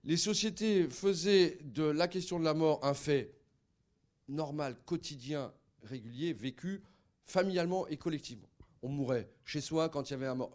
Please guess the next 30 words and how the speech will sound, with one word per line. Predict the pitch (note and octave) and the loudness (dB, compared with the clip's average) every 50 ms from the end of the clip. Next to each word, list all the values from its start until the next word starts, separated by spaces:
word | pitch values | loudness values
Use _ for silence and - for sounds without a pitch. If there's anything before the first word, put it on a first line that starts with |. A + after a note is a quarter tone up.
| F2 | -14
Brassens | A2+ A2 A2+ B2+ C3 - D3+ C#3 B2 C3 | -14 -8 -6 -4 -2 -2 -2 -2 -4 -4
a | A#2+ | -8
fait | G#2 A#2+ | -8 -8
une | A#2 A#2 | -6 -6
magnifique | A#2+ B2+ B2 - C3 - | -4 -6 -6 -6 -8 -8
chanson | - B2+ A#2+ A#2+ C3+ C3+ C3 B2 | -8 -6 -6 -6 -6 -6 -6 -6
sur, | - - C3 C3 A2+ A#2 | -6 -6 -4 -4 -2 -2
euh, « | A2 A2 G#2+ G2+ - - - - - | -2 -2 -4 -6 -8 -12 -20 -18 -10
Il | A#2 | -6
y | C#3 | -4
a | C3+ | -2
un | C#3 | 0
mort | C#3+ D3 C#3+ B2 C3 | 0 0 2 2 2
à | |
la | C3 B2+ B2+ | 2 2 0
maison, | B2+ B2+ B2 B2+ C#3 C#3 C#3+ C#3+ C#3 C3+ | -2 -2 -2 -2 -2 0 0 0 0 0
euh, | B2+ B2 B2 A#2+ A#2 A#2 A2+ | -2 -2 -2 -2 -2 -4 -4
les | A#2+ B2 | -4 -4
voisins | A#2+ B2 A#2+ A2+ C3 B2 A2 | -2 -4 -4 -2 -4 -6 -4
passent, | - B2 B2 B2+ C3+ C3+ C3+ C3 - - | -2 0 2 2 4 2 2 0 -2 -4
euh, | A#2+ A#2 A2+ | -4 -6 -6
et | |
cetera. » | G#2 A#2 A2+ - A#2+ A#2 C3 C3+ - - - - - - | -6 -8 -10 -8 -2 0 0 0 0 -4 -18 -20 -18 -14
C'était | - A#2 - F#3 F3 | -12 -6 -4 -2 -2
un | C#3 B2 | -2 -4
fait | - - - E3 E3+ G3 - - _ _ _ _ _ _ _ _ _ _ _ - | -4 2 6 6 6 6 4 -4 _ _ _ _ _ _ _ _ _ _ _ 4
individuel, | F3+ G#3 F3 F3+ F3+ E3 E3+ F#3+ G#3+ A3 G#3 G#3 - | 4 4 4 4 0 2 6 6 6 6 6 0 -2
collectif | - G#3+ G3+ G3+ F#3+ - - - G#3+ A3+ G#3+ - - - _ _ _ _ _ _ - | 0 0 0 0 -2 -6 -8 -8 -6 -6 -6 -8 -12 -14 _ _ _ _ _ _ -2
et | A#3+ C4+ | 0 0
social. | C4 - G#3 - - - - | 2 2 0 -2 -4 -8 -10